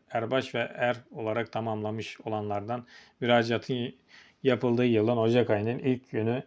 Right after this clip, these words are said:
itibariyle düzeltilmemiş nüfus kaydına göre yirmi beş yaş-, yaşını bitirmemiş olmak. Bir Ocak bin dokuz yüz doksan dokuz tarihinden sonra doğanlar diye bir ibare var. Ayrıca en az orta öğretim veya yurt dışına gide-, denge okul mezunu olup askerlik hizmetine başlamamış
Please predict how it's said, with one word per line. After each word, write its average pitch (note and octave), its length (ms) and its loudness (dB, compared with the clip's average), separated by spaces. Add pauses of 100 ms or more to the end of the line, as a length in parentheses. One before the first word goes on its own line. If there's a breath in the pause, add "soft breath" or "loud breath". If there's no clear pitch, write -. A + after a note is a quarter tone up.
(120)
itibariyle G#2+ 600 0
düzeltilmemiş A2+ 720 -4
nüfus A#2 260 -8
kaydına G#2 260 -6
göre A#2 180 -4
yirmi A#2 240 -4
beş A#2 220 -4
yaş-, F#2+ 260 -8
yaşını G#2+ 420 -8
bitirmemiş A2 500 -10
olmak. G2 340 -14
Bir B2 100 -2
Ocak A2 340 -4
bin A2+ 80 -8
dokuz G#2+ 140 -4
yüz G#2+ 80 -12
doksan A2 300 -8
dokuz G#2+ 180 -6
tarihinden G#2+ 280 -2
sonra A2 340 -2
doğanlar G#2 420 -2
diye G#2+ 180 -4
bir A2+ 160 -8 (520 loud breath)
ibare A#2+ 320 2
var. A2 260 0
Ayrıca A#2 420 0
en A#2 100 -4
az A#2 160 -2
orta A2+ 320 -4
öğretim A2 340 -6
veya G#2+ 320 -2 (280 loud breath)
yurt B2+ 180 -2
dışına A2+ 280 -4
gide-, A#2+ 400 -10
denge A2+ 360 -4
okul A2+ 280 -2
mezunu A2 360 -4
olup G#2 260 -6
askerlik A#2 380 -6
hizmetine A2 520 -8
başlamamış A#2+ 680 -6